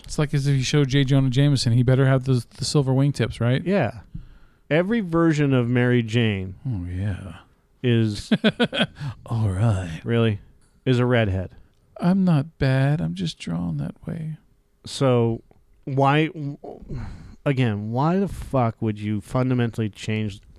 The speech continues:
Speaker 2: the character? And that's why I have a problem with Flash Thompson.
Speaker 1: Yeah. So, uh, yeah.
Speaker 2: So two, three minor mistakes. And again, this is not racism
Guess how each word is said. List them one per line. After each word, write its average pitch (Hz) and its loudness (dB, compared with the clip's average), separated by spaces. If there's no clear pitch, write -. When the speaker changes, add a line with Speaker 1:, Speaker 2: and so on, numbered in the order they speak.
Speaker 2:
the 113 -6
character? 107 -6
And 117 -2
that's 131 0
why 143 2
I 123 2
have 120 0
a 107 -6
problem 107 0
with 98 -6
Flash 98 -6
Thompson. - -18
Speaker 1:
Yeah. 208 -2
So, - -4
uh, 98 -2
yeah. 104 -2
Speaker 2:
So 113 0
two, 139 0
three 175 4
minor 143 2
mistakes. 110 -4
And 131 0
again, 117 0
this 120 -2
is 180 0
not 156 2
racism 120 2